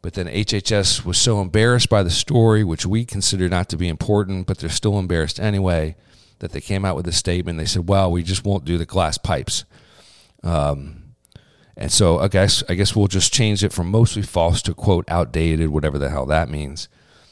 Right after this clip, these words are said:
Uh, but it's just, it's just, it's just a total, um, it just gives you a window as to when you're trying to compete for eyeballs and information warfare,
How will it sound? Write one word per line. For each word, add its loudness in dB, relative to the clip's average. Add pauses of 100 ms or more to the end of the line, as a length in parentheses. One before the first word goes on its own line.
(300)
Uh, -2
but 2
it's 4
just, 2
it's -2
just, 2
it's -2 (680)
just -4
a -2
total, 2 (240)
um, 2 (300)
it -4
just 0
gives 2
you 6
a 4
window 4
as 2
to 2 (680)
when -4
you're -2
trying -4
to -2
compete -4
for -2
eyeballs 0
and -6
information -4
warfare, -2